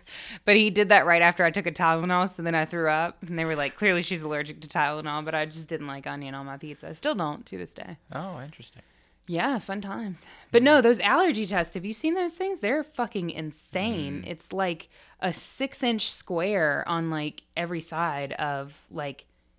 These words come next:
Speaker 1: needle, like, pricks. Like, it's crazy.
Speaker 2: Wow. No, I, mm-mm. Not, I haven't heard anything about it.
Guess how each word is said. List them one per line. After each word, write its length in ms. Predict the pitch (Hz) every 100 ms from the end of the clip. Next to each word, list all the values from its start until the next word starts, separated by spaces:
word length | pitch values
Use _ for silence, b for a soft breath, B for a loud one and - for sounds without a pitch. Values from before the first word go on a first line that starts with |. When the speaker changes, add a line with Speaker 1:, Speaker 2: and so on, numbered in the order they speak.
| _ _ -
Speaker 1:
needle, 640 | 156 170 185 151 135 143 _ _
like, 320 | - 151 - -
pricks. 520 | - - - - -
Like, 180 | 180 165
it's 140 | 196
crazy. 800 | - - 147 208 151 151 - 92 -
Speaker 2:
Wow. 500 | 101 95 98 95 90 113
No, 400 | 165 165 165 160
I, 280 | 127 180 196 127
mm-mm. 380 | 139 104 90 95 _ _
Not, 380 | 131 143 131 - _ _ _ _ _ _
I 60 | -
haven't 160 | 139 139
heard 160 | 139
anything 220 | 127 120
about 260 | 113 95 101
it. 100 | 123